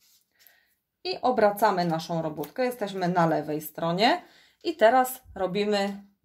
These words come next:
nasz, y, schemat, będąc na lewej stronie. I teraz zobaczcie, na lewej stronie oczywiście tutaj rozpoczynamy w ten sam sposób,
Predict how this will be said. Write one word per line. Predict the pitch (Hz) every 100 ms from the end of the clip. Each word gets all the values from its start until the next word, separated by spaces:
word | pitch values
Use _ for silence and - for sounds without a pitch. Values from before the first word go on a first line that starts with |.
| - - -
nasz, | 185 175 170 -
y, | - - 165 151
schemat, | - - 160 165 247 202
będąc | 180 202 233 277 277
na | 202 180
lewej | 190 214 220
stronie. | 220 - 202 160 139
I | - 175
teraz | 208 254 226
zobaczcie, | 208 160 - - - - - - - -
na | 165
lewej | 175 262 302
stronie | 302 - 160 151 160 208 - -
oczywiście | 202 - 190 208 170
tutaj | 170 170 170 156
rozpoczynamy | - 175 175 180 170 190 202 247
w | 247
ten | - 220 269
sam | 269 220
sposób, | 226 - 165 - - -